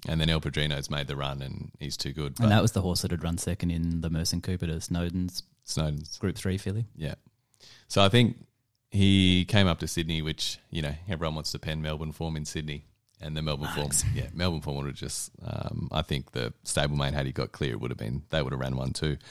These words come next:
Speaker 1: But a hundred and six plus, which pre-Christmas, you know, it's a decent number.
Speaker 2: That's pretty good. Something to work with. And that was on debut?
Speaker 1: Second start.
Speaker 2: Second start, second start, sorry.
Speaker 1: But he was a good closer on the heavy track.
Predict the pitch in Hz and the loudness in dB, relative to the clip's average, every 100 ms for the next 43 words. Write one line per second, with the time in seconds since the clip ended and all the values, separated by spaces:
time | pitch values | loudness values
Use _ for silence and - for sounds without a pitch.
0 | - - - 104 131 131 104 - 95 - | -18 -4 6 8 10 10 8 8 2 4
1 | 87 78 - - _ - 92 - 104 - | 4 4 0 -6 _ -2 2 6 6 6
2 | 92 85 73 - - - _ - 101 76 | -2 -2 -4 -4 -8 -12 _ -2 0 0
3 | - 80 80 - 71 73 - - - 175 | 0 0 -2 -2 -6 -6 -8 -10 -2 0
4 | - 90 92 - _ _ _ _ _ _ | 2 2 0 -6 _ _ _ _ _ _
5 | _ _ _ _ _ - - 87 87 92 | _ _ _ _ _ -6 -4 -2 -2 -2
6 | 101 - - _ 123 131 120 110 92 80 | -2 -4 -10 _ 6 8 8 6 4 0
7 | - 101 151 190 214 233 _ _ - 92 | -2 -2 0 -2 -4 -8 _ _ -2 -2
8 | 78 - 71 - 98 - - - - _ | 0 -2 -4 -2 -4 -4 -8 -12 -20 _
9 | _ _ - - - 92 104 107 110 120 | _ _ -20 -20 -4 6 8 10 8 6
10 | - 92 90 85 82 85 82 87 101 - | 6 6 6 2 -2 -2 -2 -2 -2 -4